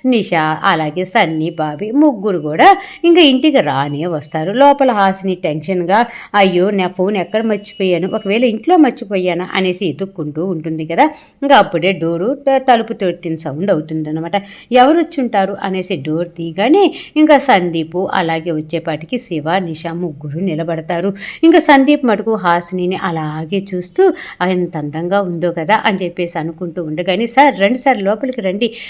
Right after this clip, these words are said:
నిషా, ఏంటి సార్ని తీసుకొని వచ్చావు?" అనేసి ఇంకా అని అనేసేలోపు కలర్ కూడా ఉంటాడు, క-,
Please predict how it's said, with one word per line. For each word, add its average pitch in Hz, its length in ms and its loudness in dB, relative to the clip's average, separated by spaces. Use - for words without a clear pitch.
నిషా, 202 280 2
ఏంటి 269 280 2
సార్ని 262 320 2
తీసుకొని 277 420 -4
వచ్చావు?" 277 320 0
అనేసి 339 360 4
ఇంకా 302 180 2
అని 277 300 2
అనేసేలోపు 269 600 0
కలర్ 208 420 0
కూడా 190 320 -2
ఉంటాడు, 190 440 -2
క-, 208 80 0